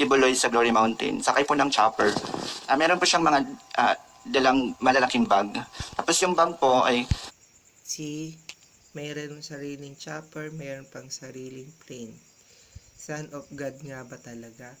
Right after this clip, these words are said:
Speaker 2: Although marami naman silang merong may chopper at merong may plane dito sa Philippines.
Speaker 1: Ah, from helipad, sinasakay niya po dun, ah, di-,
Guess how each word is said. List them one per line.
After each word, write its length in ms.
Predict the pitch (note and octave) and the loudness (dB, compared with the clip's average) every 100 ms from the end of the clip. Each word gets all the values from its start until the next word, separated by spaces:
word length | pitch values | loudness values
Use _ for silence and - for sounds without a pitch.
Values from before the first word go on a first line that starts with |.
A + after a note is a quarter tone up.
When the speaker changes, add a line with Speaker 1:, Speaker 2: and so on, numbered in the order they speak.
| _ _ _ _ | _ _ _ _
Speaker 2:
Although 400 | D#3 E3+ D#3+ E3+ | -10 -10 -10 -12
marami 400 | E3 D#3+ D#3 D#3 | -12 -10 -10 -12
naman 320 | D3+ D3 D3 | -14 -14 -14
silang 320 | - C#3+ C#3 C#3 | -14 -14 -14 -14
merong 320 | C#3 C3 C3 | -14 -16 -18
may 160 | B2+ | -20
chopper 400 | A#2+ C3+ C3 A#2 | -18 -18 -16 -18
at 160 | A#2+ A#2+ | -20 -20
merong 400 | C3 A#2+ A#2+ A#2+ | -20 -18 -18 -20
may 160 | A#2+ A#2 | -20 -20
plane 320 | - C3+ B2+ B2+ | -18 -18 -18 -20
dito 240 | A#2 - | -20 -20
sa 80 | - - | -20 -20
Philippines. 880 | A2+ A2+ A2 A2 F#2 - - - _ _ - - _ _ _ _ - - - - | -18 -18 -18 -20 -20 -20 -18 -18 _ _ -20 -20 _ _ _ _ -10 -10 -14 -4
Speaker 1:
Ah, 80 | C#3+ | 0
from 160 | C3+ E3 | 2 4
helipad, 560 | D#3+ E3 - B2+ B2+ | 6 4 4 2 2
sinasakay 480 | - D3+ D3 C#3+ D#3 | -2 0 2 2 2
niya 80 | D3 | 2
po 160 | - C#3 | 2 2
dun, 240 | B2 C3 C3 - | 4 2 -2 -4
ah, 160 | - B2 B2+ - | 2 2 2 -6
di-, 160 | C#3+ | -6